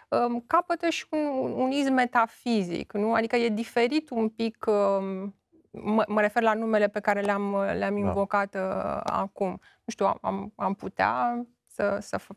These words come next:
Speaker 1: facem o legătură în sensul ăsta? <laughs> La marii noștri alcoolici, marii noștri,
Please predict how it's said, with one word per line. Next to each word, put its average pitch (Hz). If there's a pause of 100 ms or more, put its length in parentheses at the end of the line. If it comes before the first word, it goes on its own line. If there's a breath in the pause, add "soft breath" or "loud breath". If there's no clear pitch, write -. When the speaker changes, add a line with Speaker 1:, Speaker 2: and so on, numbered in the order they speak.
Speaker 1:
facem 214
o 214
legătură 202
în 220
sensul 214
ăsta? 220 (3500 soft breath)
<laughs> -
La 233
marii 240
noștri 254
alcoolici, 247
marii 220
noștri, 233